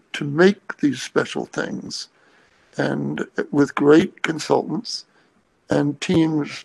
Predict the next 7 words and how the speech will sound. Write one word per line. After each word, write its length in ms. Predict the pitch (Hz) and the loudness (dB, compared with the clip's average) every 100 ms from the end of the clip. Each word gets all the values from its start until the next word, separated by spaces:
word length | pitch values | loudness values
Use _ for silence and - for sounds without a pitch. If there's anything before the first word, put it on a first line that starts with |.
| - | -4
of 120 | 131 | 2
ours 480 | 131 131 156 170 - | 4 4 0 -4 -8
and 100 | - | -6
others, 540 | - 135 135 160 - _ _ - _ _ - | -2 0 0 -2 -6 _ _ -20 _ _ -2
boy, 220 | 151 156 | 2 4
that 200 | 143 - | 4 2
worked 440 | 139 147 151 - | 4 4 2 -4